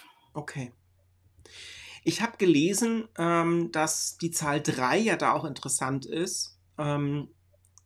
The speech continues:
ich glaub, bei der Sally Nichols ist das gewesen. Sie hat geschrieben, eins plus zwei, also Magier plus Hohepriesterin, verbinden sich miteinander und ergeben dann die drei, die Herrscherin, die dann etwas zur Welt bringt.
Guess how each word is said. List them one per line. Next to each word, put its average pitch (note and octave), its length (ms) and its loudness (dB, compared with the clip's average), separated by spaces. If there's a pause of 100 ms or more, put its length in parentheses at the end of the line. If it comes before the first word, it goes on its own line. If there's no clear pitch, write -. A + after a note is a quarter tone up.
(280)
ich - 100 -10
glaub, A#2+ 200 0
bei B2 120 -2
der B2 160 -4
Sally C3 280 -4
Nichols D3 520 -2
ist A#2+ 160 -8
das B2+ 200 -6
gewesen. C3+ 580 -4
Sie D3 180 -4
hat D3+ 240 -6
geschrieben, D3 580 -2 (560)
eins E3 420 6
plus - 380 2
zwei, D3+ 460 6
also D3 200 0
Magier E3 560 2
plus C#3+ 300 -2
Hohepriesterin, F#3 1040 2
verbinden E3+ 540 8
sich G#3 460 -2 (100)
miteinander D#3+ 840 0
und D3+ 160 -2
ergeben D3+ 520 4
dann C#3 260 0
die C#3+ 160 -6
drei, B2+ 640 -2
die D3 140 -10
Herrscherin, D3 540 -4
die C#3+ 100 -8
dann C3+ 120 -8
etwas - 320 -10
zur C3 240 -2
Welt C3 360 0
bringt. A#2 460 -2